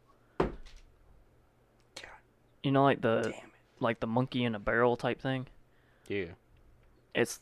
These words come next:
Speaker 2: like, your dick's like
Speaker 1: Dude, goat cheese is fucking good.
Speaker 2: I don't know. I don't, I don't eat a lot of cheese.
Speaker 1: I've had goat cheese.
Speaker 2: I don't eat a lot of
Speaker 1: This
Speaker 2: cheese, so I don't
Speaker 1: weekend,
Speaker 2: know.
Speaker 1: actually.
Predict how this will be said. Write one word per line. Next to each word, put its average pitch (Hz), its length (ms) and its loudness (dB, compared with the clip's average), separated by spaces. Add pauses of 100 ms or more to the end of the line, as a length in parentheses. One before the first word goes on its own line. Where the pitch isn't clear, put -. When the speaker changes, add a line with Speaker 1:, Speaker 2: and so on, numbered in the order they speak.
(100)
Speaker 2:
like, 104 200 2
your 123 140 -2
dick's 117 420 0
like 127 140 6 (1200)
Speaker 1:
Dude, 127 220 2
goat - 240 6
cheese 120 300 0
is 82 120 -8
fucking 90 380 -4 (160)
good. 92 460 -6
Speaker 2:
I 120 120 4
don't 104 140 0
know. 101 160 0
I 110 80 0
don't, 110 220 -6 (160)
I 107 100 -2
don't 101 140 -4
eat 117 80 -6
a - 40 -6
lot 76 140 -4
of - 80 -8
cheese. - 240 -10
Speaker 1:
I've 151 140 -4
had 127 260 -2
goat 117 220 -6
cheese. - 560 -16
Speaker 2:
I 123 80 0
don't 120 120 0
eat 110 120 -6
a 113 60 -10
lot 110 140 -8
of 113 60 -2
Speaker 1:
This 143 140 0
Speaker 2:
cheese, 147 160 0
so 104 60 -2
I 113 40 0
don't 113 140 0
Speaker 1:
weekend, 113 80 -4
Speaker 2:
know. 117 120 -2
Speaker 1:
actually. 82 460 -12